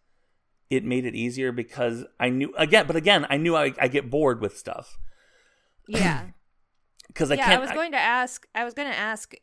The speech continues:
Speaker 2: you know, it seems like the way that you set it up, 'cause we talked during your first interview, um, before it started, you said you were doing, like, his version of NaNoWriMo
Speaker 1: Yeah.
Speaker 2: and, like, his real life.
Speaker 1: Yeah.
Speaker 2: Qu-,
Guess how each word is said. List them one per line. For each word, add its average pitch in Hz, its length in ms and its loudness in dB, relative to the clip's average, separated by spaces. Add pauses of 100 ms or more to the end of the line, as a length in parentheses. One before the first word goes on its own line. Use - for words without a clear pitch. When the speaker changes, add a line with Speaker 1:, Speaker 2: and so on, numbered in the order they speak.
(180)
Speaker 2:
you 220 160 -12
know, 180 380 -8
it 226 160 -6
seems 359 420 -8
like 185 380 -2
the 208 100 -10
way 214 240 -6
that 196 140 -6
you 196 100 -10
set 196 220 -8
it 190 80 -6
up, 220 160 -6
'cause 196 180 -20
we 214 240 -12
talked - 460 -12
during 196 280 -10
your 175 240 -10 (520)
first 311 280 -8
interview, 175 720 -8
um, 170 300 -8
before 240 240 -10
it 226 80 -14
started, 180 260 -8
you 190 160 -12
said 196 440 -6 (440)
you 202 160 -8
were 214 140 -4
doing, 180 680 -8 (260)
like, 160 440 -12 (720)
his 190 540 -10
version 185 420 -6
of 175 120 -8
NaNoWriMo 165 960 -4
Speaker 1:
Yeah. 147 280 0
Speaker 2:
and, 147 100 -18
like, 135 200 -14
his 170 340 -16
real 156 260 -10
life. 165 420 -2
Speaker 1:
Yeah. 110 300 0 (360)
Speaker 2:
Qu-, - 140 -20